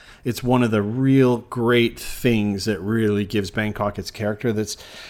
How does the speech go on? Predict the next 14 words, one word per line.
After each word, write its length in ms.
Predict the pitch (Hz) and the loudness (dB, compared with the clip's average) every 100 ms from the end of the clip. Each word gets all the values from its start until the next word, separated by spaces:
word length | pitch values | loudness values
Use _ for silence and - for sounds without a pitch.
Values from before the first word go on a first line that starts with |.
| - - | -16 2
that's 220 | 147 139 | 2 4
slowly, 640 | 175 165 151 139 131 131 | 6 8 10 8 6 4
is 160 | 139 139 | 0 -2
slowly 400 | - 165 151 139 | -4 0 0 0
fading 380 | - 139 135 123 | 2 2 4 2
away, 240 | 107 92 | 0 -2
but 160 | 87 101 | -6 -6
there's 180 | 120 - | -6 -4
still 200 | 139 123 | -2 0
lots 320 | 120 117 - | 0 -2 -6
to 60 | |
be 120 | 113 110 | -4 0
had. 320 | 113 110 92 | 2 2 0
But, 180 | 107 | -6